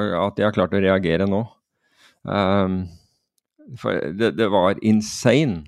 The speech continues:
hvordan, <laughs> hvordan én aktør holdt på i det markedet. Skulle ikke tro det var mulig engang. Så dette med e-, effisiente markeder og perfekte markeder, det tror jeg vi kan se,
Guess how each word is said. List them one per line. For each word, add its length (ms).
hvordan, 320
<laughs> 300
hvordan 300
én 480
aktør 440
holdt 240
på 140
i 60
det 120
markedet. 400
Skulle 200
ikke 100
tro 100
det 80
var 160
mulig 320
engang. 320
Så 160
dette 240
med 400
e-, 240
effisiente 720
markeder 480
og 80
perfekte 480
markeder, 400
det 160
tror 160
jeg 80
vi 80
kan 160
se, 140